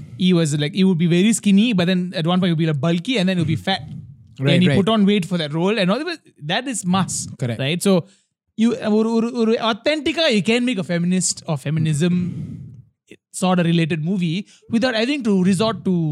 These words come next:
Speaker 1: the kind of
Speaker 2: Right.
Speaker 1: thing that Bigil did as a gimmick. So,
Speaker 2: Right.
Speaker 1: Bigil treated feminism as a gimmick.
Speaker 2: Right, okay.
Speaker 1: அது, அது ஒரு
Speaker 2: That's
Speaker 1: tool to kind of get,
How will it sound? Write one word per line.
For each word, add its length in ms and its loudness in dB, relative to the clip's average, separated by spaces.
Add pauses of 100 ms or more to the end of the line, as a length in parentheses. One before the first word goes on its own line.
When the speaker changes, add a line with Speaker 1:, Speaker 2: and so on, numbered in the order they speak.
(540)
Speaker 1:
the 60 -2
kind 100 0
of 40 0
Speaker 2:
Right. 60 0
Speaker 1:
thing 100 -2
that 100 -2
Bigil 280 0
did 160 0
as 120 -4
a 120 -4
gimmick. 220 0 (220)
So, 80 -12
Speaker 2:
Right. 80 2
Speaker 1:
Bigil 300 4
treated 380 0
feminism 420 0
as 120 -2
a 120 -4
gimmick. 220 0 (120)
Speaker 2:
Right, 300 0
okay. 260 -2 (160)
Speaker 1:
அது, 100 4 (140)
அது 100 2
ஒரு 80 0
Speaker 2:
That's 100 -10
Speaker 1:
tool 180 4 (180)
to 80 -2
kind 240 -2
of 120 -4
get, 160 -4